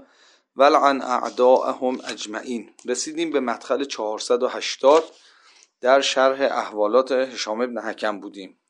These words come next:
یونس ابن عبدالرحمن میگه: «من با هشام ابن حکم بودم در مسجدی در وقت نماز عشا که ناگهان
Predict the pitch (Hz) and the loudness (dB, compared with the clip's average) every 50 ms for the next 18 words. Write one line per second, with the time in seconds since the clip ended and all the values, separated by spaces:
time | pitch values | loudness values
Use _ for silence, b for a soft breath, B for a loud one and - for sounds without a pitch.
0 | _ _ 120 120 117 113 - - 123 131 123 113 107 - - 107 104 95 107 101 | _ _ -10 -10 -8 -4 -4 -4 -2 0 0 0 0 -2 -4 -6 -4 -2 -4 -4
1 | - - 127 147 160 156 139 127 135 135 135 131 117 110 110 98 - - 98 104 | -4 -2 -2 -2 -2 -2 -6 -8 -6 -6 -6 -6 -6 -8 -8 -8 -12 -10 -10 -10
2 | 113 - - 120 104 98 _ - 123 127 131 131 127 131 131 123 113 104 95 95 | -10 -10 -12 -14 -14 -14 _ -8 -8 -8 -8 -6 -6 -6 -4 -4 -4 -6 -6 -8
3 | 98 98 - - - 147 151 151 151 139 135 139 139 - b b b b b b | -12 -12 -12 -12 -10 -8 -8 -6 -2 0 0 0 0 -4 b b b b b b
4 | b b - 110 117 - - 120 117 107 101 101 110 120 120 123 107 98 - - | b b -4 -4 -4 -2 -6 -6 -6 -6 -4 -4 -4 -4 -4 -6 -6 -6 -8 -8
5 | - 107 92 - - 101 104 113 123 120 117 113 127 127 123 123 | -6 -8 -8 -10 -14 -14 -12 -12 -10 -8 -8 -4 -4 -4 -4 -6